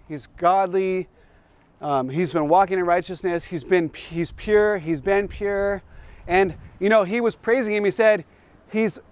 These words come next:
he's, he makes, um, something to the effect that, like, he's a true Velasquez man." Now, in my family, like, when someone calls you a Velasquez man, that's not a diss. That's like, you bear the mark of our family name, and you're making the family proud, right?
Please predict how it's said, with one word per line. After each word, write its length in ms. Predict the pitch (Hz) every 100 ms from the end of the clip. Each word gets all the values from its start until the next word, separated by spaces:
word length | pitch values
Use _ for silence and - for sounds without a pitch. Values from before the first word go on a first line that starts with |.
| _ _ -
he's, 340 | 180 196 165 - -
he 100 | 170
makes, 280 | 202 - - 208
um, 500 | 175 165 139 117 107 _ _ _ _ _ _
something 360 | - 226 226
to 80 | 220
the 100 | 202
effect 340 | 170 196 180 -
that, 160 | 156
like, 340 | 147 143 123 _ _ _ _ -
he's 200 | 185 185
a 120 | 175
true 300 | - 214 226
Velasquez 560 | 220 185 185 - 165
man." 260 | 160 139 117
Now, 240 | 165 190
in 160 | 185 185
my 160 | 208 214
family, 480 | 220 214 214 196 - _ _
like, 180 | 175 175
when 200 | 175 175
someone 260 | 196 220 220
calls 320 | 190 190 165
you 120 | 196
a 80 | 175
Velasquez 540 | 143 160 175 - -
man, 320 | 160 165 180 - _ _ _
that's 240 | 156 175 -
not 160 | 196
a 60 | 185
diss. 400 | 131 190 190 131
That's 280 | 170 190 -
like, 360 | 214 202 - _ _ _ _
you 120 | 160 180
bear 260 | 190 220
the 120 | 196
mark 280 | 185 190 202
of 100 | 175
our 120 | 165
family 360 | 151 190 196 185
name, 360 | 160 175 226 196 _ -
and 120 | 170
you're 120 | 180
making 320 | 175 196 214 196
the 80 |
family 420 | - 196 190 185 156
proud, 560 | - 165 160 135 107
right? 340 | 113 131 151